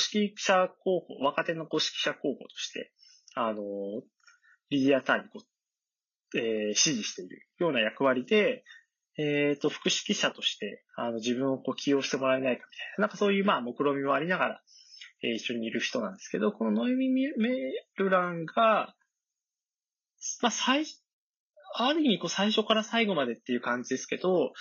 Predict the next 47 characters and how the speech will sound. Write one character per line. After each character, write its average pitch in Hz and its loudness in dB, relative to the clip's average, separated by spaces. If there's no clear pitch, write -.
そ 190 -2
の 170 -2
リ 156 -6
デ 233 -4
ィ 233 2
ア・ 233 0
タ 277 -4
ー 269 2
に 208 0
対 170 -2
し - -6
て 127 -2
ど 208 -6
う 294 0
い 285 -6
う - -4
眼 131 2
差 143 2
し - 0
を 147 6
送 - -4
っ - -6
て - -6
い 147 -4
た 160 -4
の - -10
か。 - -10
そ - -4
の 320 0
変 247 2
化 - -6
と - -16
か、 123 4
諦 190 0
め 190 -4
の 185 -4
境 185 0
地 - -8
み 131 -2
た 120 -2
い - 0
な 107 -4
と - -18
こ 127 -6
ろ 120 -8
と 110 -20
か、 120 0